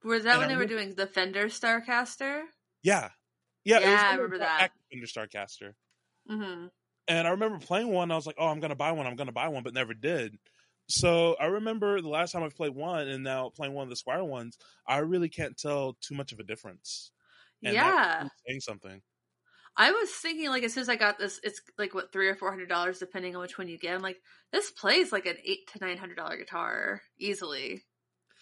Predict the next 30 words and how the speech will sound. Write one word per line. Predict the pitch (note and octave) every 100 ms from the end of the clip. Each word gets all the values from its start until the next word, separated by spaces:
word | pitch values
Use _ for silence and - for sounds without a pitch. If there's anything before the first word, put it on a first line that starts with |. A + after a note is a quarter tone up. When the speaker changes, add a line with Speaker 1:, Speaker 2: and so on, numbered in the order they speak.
| - -
Speaker 2:
Well, | G3+
and | G#3
I | G#3+
think | C4 B3+
it's | A3
also | A3+ G#3+ G#3 F3+ _
important | E3+ D#3 F3 D#3+ -
to |
remember | C#3+ B2+ B2+ B2+
that, | B2 A2
like, | A#2+ A#2+ B2
it |
really | B2+ C3 C3+
doesn't | C3 A#2
matter | G#2+ A2 A2+ A#2 A#2 - _ _ _ _ _ _ _ _ _ - A#2
what | B2 C3+
you | C3
kinda | A#2+ C3+ A#2
drop | A2+ A#2+ A#2
on | A2+ G#2+
a |
guitar | G2 - G2+ A2 A#2
as | A2
long | A2+ G#2+
as |
it | G#2+
feels | - A2+ G2+
great | G#2+ A2 A2 -
to | G2+
you. | G2+ A2+